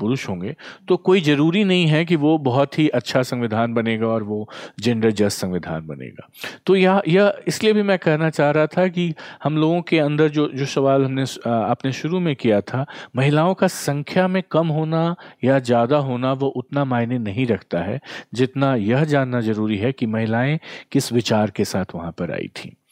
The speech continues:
तो ये शायद आपके सवाल का जवाब एक तरह से देता है कि अंतर्राष्ट्रीय स्तर पर भी जब संविधान बनते हैं तो, अ, उस देश में स्त्रीवादी आंदोलन कहाँ तक पहुँच चुका है या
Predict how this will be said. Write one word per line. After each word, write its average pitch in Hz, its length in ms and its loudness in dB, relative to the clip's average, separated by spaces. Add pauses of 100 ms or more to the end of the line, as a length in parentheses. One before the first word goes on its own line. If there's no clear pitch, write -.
(500)
तो 160 240 2 (120)
ये 175 260 4
शायद 143 400 2
आपके 139 440 0
सवाल 123 380 2
का 131 160 2
जवाब 110 560 2
एक 107 180 -6
तरह 104 180 0
से 101 180 -4
देता 95 360 -2
है 117 220 0
कि 110 360 -2
अंतर्राष्ट्रीय 120 720 0
स्तर 123 240 0
पर 113 160 -2
भी 127 180 -2
जब 131 140 -2
संविधान 101 640 -6
बनते 85 300 -8
हैं 104 220 -8 (440)
तो, 127 400 0
अ, 95 260 -4 (300)
उस - 540 -2
देश 147 400 2
में 147 320 0 (360)
स्त्रीवादी 143 680 2
आंदोलन 120 540 0 (120)
कहाँ 127 320 0
तक 123 200 0
पहुँच 107 200 -4
चुका 87 320 -4
है 98 220 -2
या 107 300 2